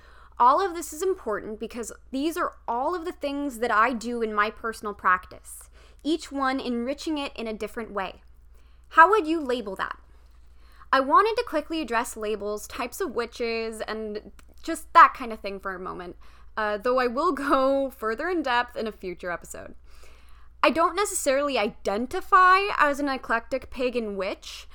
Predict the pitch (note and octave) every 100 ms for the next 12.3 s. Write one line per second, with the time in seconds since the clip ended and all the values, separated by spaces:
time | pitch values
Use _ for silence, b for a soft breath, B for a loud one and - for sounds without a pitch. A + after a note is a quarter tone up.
0 | b - B3+ C4 C4+ - F#4 C4 A#3 A#3
1 | A#3 - G3 F#3+ G3 F#3 - F#3 F#3 -
2 | - - - - b b b b - -
3 | - D4+ F#4 G4 B3 - C#4+ C4+ C4+ A#3
4 | A#3 - - - - A#3+ G#3+ - F4 F4
5 | B3 A3 G#3 G#3 G#3+ G3+ - - A3 A3
6 | - A#3 G#3+ G#3+ - A3 G#3 G3+ G3+ G3+
7 | G3 - - A#3 A3 G#3+ G3+ A#3+ C4 E4+
8 | F4 F#4 - - C4 E4 E4 F4+ D4+ D#4
9 | G3+ A3+ A3+ A#3 - - A#3 C4 G#3 -
10 | - - - D#4 E4+ F#4+ G#3 - - -
11 | - - b b - A#3+ A#3 A#3 A3 -
12 | - -